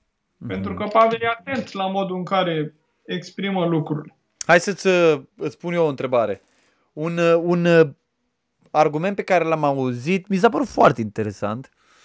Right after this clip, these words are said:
Speaker 1: pe care l-am auzit de câteva ori, sună în felul următor. Conform cu ceea ce spune Domnul Iisus, zice, cam asta ar fi premiza, conform cu ceea ce spune Domnul Iisus,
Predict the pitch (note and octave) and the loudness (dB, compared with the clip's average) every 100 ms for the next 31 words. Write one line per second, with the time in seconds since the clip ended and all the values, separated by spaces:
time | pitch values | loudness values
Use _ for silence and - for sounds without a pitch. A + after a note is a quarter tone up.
0 | _ _ _ - C#3 C#3+ D3 D3 C#3+ B2+ | _ _ _ -4 -2 2 2 0 -2 0
1 | B2+ B2+ B2+ B2+ B2+ B2 A#2 A#2 C3+ A#2+ | 2 2 0 -2 -2 -4 -6 -6 -4 2
2 | A#2+ F#2+ G2+ C3 G#3 _ _ _ - _ | 2 2 0 -2 -4 _ _ _ -20 _
3 | _ _ - F3+ E3+ D#3+ E3+ D3+ C#3+ C3 | _ _ -8 -2 -2 0 0 2 0 -2
4 | A2 F#2+ - _ _ E3 C#3+ F3+ F#3 E3+ | -2 -4 -8 _ _ -4 -2 0 -2 -2
5 | - E3+ D3+ - D#3 C#3+ C#3+ C#3+ C3+ - | -4 -4 -6 -8 -8 -6 -6 -6 -10 -10
6 | A2+ A2+ - _ _ _ _ _ _ B2 | -12 -12 -16 _ _ _ _ _ _ -18
7 | A2 G#2+ - A2 G2+ A#2 A#2 A2+ B2 A#2+ | -16 -16 -10 -10 -8 -8 -8 -10 -10 -10
8 | G2+ F#2+ G#2+ A2+ G#2+ C3 C3 - B2 A#2+ | -10 -8 -10 -10 -14 -14 -14 -10 -10 -10
9 | - A#2+ A#2+ A#2+ B2 G#2 - A2 | -14 -12 -10 -10 -10 -12 -14 -16